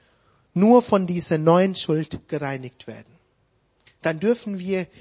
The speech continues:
jedes Mal zu Jesus kommen und sagen, "Jesus, ich bin so wütend über meine Familie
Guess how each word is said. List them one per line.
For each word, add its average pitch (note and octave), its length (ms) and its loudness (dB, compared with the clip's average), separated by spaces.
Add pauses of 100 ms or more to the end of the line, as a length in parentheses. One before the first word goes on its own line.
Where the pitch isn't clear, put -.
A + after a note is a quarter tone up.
(160)
jedes A3 460 0
Mal F#3 220 0
zu - 120 -6
Jesus F#3+ 400 -4
kommen E3+ 240 -10
und D3+ 160 -8
sagen, D#3+ 300 -2
"Jesus, F#3+ 540 -8 (600)
ich F#3+ 240 -10
bin F3+ 160 -8
so G#3+ 480 -4 (280)
wütend F#3+ 680 -4 (720)
über E3 240 -4
meine D3 260 -8
Familie C3+ 640 -14